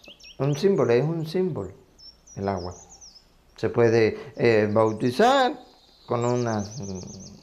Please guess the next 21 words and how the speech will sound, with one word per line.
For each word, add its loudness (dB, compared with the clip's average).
poquito -2
de 4
agua, 4
con -4
unas -6
jarritas -4
de 0
agua, 2
con -6
una -8
ponchera, -4
con -8
un -8
tobito. -6
Sí, -2
se -4
puede -2
hacer. -2
¿Por -6
qué -2
no? -6